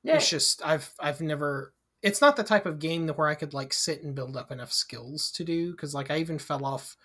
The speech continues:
Speaker 2: of, uh, what's the other, uh, Apex, Apex Legends?
Speaker 1: Oh, yeah. Did you play that for a little bit?
Speaker 2: Uh, I played it for a couple of weeks, and I was just like, "Okay, I'm, I can't."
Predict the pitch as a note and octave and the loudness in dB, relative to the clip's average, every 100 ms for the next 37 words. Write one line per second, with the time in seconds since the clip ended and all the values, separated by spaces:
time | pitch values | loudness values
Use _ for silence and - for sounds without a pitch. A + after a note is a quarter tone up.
0 | - - _ _ _ _ _ _ - C#3 | -20 -20 _ _ _ _ _ _ -4 -2
1 | C3 C3 C3+ C3 C3 C3 B2+ F#3 - F#3 | -2 -4 -4 -4 -4 -4 -6 -4 -2 -2
2 | F3+ E3 D#3 D3+ E3 F#3 F#3+ - - F3 | -2 2 2 2 -2 -4 -4 -6 -6 -2
3 | F#3 G#3+ G#3 A3+ A#3 B3 A#3+ - - - | 0 0 0 -4 -2 -4 -2 -2 -4 0
4 | C3+ D#3 D3+ G#2+ - A2+ A#2+ A#2 _ _ | 2 6 6 4 0 -4 -4 -6 _ _
5 | - G#2 G2 F#2+ - G#2+ A#2+ C3+ D#3 D#3+ | -4 -2 0 -2 -4 -2 0 0 0 -2
6 | - _ _ - F#3+ F#3 - G3 - C4+ | -10 _ _ 2 4 6 4 2 4 4
7 | A#3+ G#3 F#3+ F3+ F3 D#3+ - E3+ - D3 | 4 2 4 4 2 -2 -6 -6 -4 -6
8 | C3+ C3 A#2+ - D3 C#3 C#3 - C#3+ C3+ | -6 -8 -8 -6 -6 -6 -8 -4 -4 -4
9 | D3+ C#3+ B2+ A#2+ B2+ C3+ A#2+ - C3 - | -8 -10 -10 -10 -10 -12 -14 -16 -16 -14
10 | A#2+ - | -14 -18